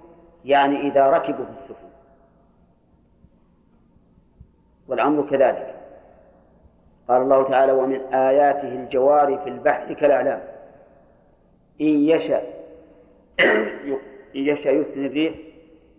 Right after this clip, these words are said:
فيظللن رواكد على ظهره إن في ذلك لآيات لكل صبار شكور، أو، ها؟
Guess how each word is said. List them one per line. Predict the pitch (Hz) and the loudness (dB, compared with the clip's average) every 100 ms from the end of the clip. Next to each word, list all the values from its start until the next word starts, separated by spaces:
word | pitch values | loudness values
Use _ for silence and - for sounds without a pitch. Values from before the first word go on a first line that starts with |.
| _ _ _ | _ _ _
فيظللن | 131 135 135 135 147 143 | 0 2 2 0 0 0
رواكد | 135 120 131 143 - - | -2 0 2 2 0 -6
على | 117 117 117 | -6 -4 -2
ظهره | 139 135 170 - - - _ _ _ _ _ _ 139 | -4 -4 -8 -12 -20 -20 _ _ _ _ _ _ -10
إن | 139 131 | -4 -2
في | 123 | -2
ذلك | 123 131 - | 0 0 0
لآيات | 120 123 127 123 101 - - - _ _ _ _ _ _ | 0 0 0 -2 -6 -12 -16 -20 _ _ _ _ _ _
لكل | - - 135 127 | -20 -8 -4 -2
صبار | 127 - 127 123 | -4 -2 -2 -2
شكور، | - - 120 - _ _ _ _ _ _ _ _ _ _ - | -6 -16 -18 -20 _ _ _ _ _ _ _ _ _ _ -2
أو، | 135 156 170 - - - - - - _ _ _ _ _ _ _ _ | 0 2 -2 -8 -18 -20 -20 -20 -20 _ _ _ _ _ _ _ _
ها؟ | 127 | -4